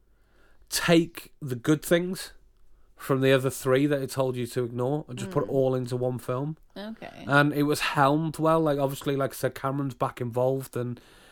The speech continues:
Speaker 1: like I said, I'm not gonna talk about it too much, but I thought Mackenzie Davis was very, very good. Um, I thought the story was very good. It was well shot. Uh, it was nice to see Linda Hamilton back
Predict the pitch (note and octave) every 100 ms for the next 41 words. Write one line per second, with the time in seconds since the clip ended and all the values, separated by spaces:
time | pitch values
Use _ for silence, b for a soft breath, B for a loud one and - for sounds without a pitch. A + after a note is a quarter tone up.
0 | B B B - D#3 - D#3 D#3 F3+ F3
1 | - E3+ C3+ C#3 C3 - D3+ D3 C#3+ C#3+
2 | - - C3 C3 B2+ C#3+ B2+ B2+ C3+ A#2+
3 | A#2 C#3 C#3 C3+ C3 C3 A#2 C3 B2+ A#2+
4 | A#2+ A#2+ B2+ B2 B2 A#2 - _ b b
5 | b b b A#2+ A#2+ A#2 A#2 B2 B2 D3
6 | A2 - - C3+ C3 B2+ B2 A#2+ B2 B2
7 | A#2+ A#2+ A#2 - - C#3+ C#3 - - -
8 | B2 B2 - b b b b B2 B2 B2+
9 | C3+ A#2+ C3+ C#3 D3+ - - B2+ - C3
10 | B2 B2 B2+ B2 - C3+ C3+ D3 - C#3+
11 | B2+ - C#3+ - - -